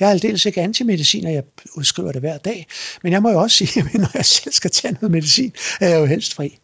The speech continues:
Og her kan vi altså tilbyde en behandling, som er uden medicin, uden stråler, uden elektricitet, kun lydoplevelse, ikke? Øh, powerful lydoplevelse, hvad angår bassen, men det er faktisk en meget,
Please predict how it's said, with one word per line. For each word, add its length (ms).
Og 80
her 240
kan 200
vi 40
altså 260
tilbyde 360
en 80
behandling, 420
som 320
er 100
uden 220
medicin, 520
uden 220
stråler, 440
uden 340
elektricitet, 840
kun 280
lydoplevelse, 840
ikke? 300
Øh, 440
powerful 640
lydoplevelse, 600
hvad 80
angår 280
bassen, 400
men 100
det 100
er 40
faktisk 440
en 160
meget, 340